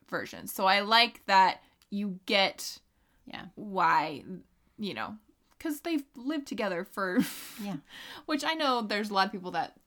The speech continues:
Speaker 1: live together for that long and
Speaker 2: Um,
Speaker 1: don't like each other,
Speaker 2: I
Speaker 1: but
Speaker 2: already said I like the Donald Sutherland character better 'cause it just shows him interacting with his family more.
Speaker 1: I do miss, like, some of the jibes that Mister Bennet has both in the book and in the nineteen ninety-five
Speaker 2: Right, right.
Speaker 1: version.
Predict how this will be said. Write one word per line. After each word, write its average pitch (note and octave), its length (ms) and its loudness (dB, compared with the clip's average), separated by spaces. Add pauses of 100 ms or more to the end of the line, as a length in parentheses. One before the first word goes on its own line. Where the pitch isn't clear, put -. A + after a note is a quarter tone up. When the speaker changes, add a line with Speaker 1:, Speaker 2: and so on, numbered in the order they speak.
(280)
Speaker 1:
live G3 160 -8
together F3 240 -6
for - 80 -14
that F3+ 140 -4
long E3+ 140 -6
and G#3+ 40 6
Speaker 2:
Um, G#3+ 100 8
Speaker 1:
don't G3+ 80 4
like F#3+ 160 -6
each - 120 -12
other, - 160 -10
Speaker 2:
I - 20 -8
Speaker 1:
but A#3 180 10
Speaker 2:
already C4 160 4
said A#3 240 4
I F3+ 120 8
like F3+ 260 4
the F3 80 -2
Donald E3 280 2
Sutherland E3 320 -2
character D3+ 440 -6 (640)
better F3+ 240 4
'cause F3+ 200 -6
it - 200 -10
just G3+ 160 -6
shows A#3 180 -4
him A#3 220 -4
interacting G3 440 4
with E3+ 100 -4
his D3 140 -10
family D#3+ 400 -2
more. B2+ 380 -8 (140)
Speaker 1:
I A#3+ 80 2
do E4+ 280 2
miss, A3 360 0
like, F#3+ 220 0
some G#3 260 -4
of G3+ 220 0
the F#3 200 0
jibes F3+ 600 2
that G3 180 0
Mister G#3+ 280 -4
Bennet G3 260 0
has G3 260 0
both F#3+ 260 -2
in F#3 120 -4
the F3+ 60 -6
book F3+ 240 -4
and F3+ 200 -4
in F3 60 -6
the E3+ 60 -10
nineteen F3 320 -8
ninety-five E3+ 520 0
Speaker 2:
Right, E3 100 4
right. C#3+ 80 2
Speaker 1:
version. F#3 440 -8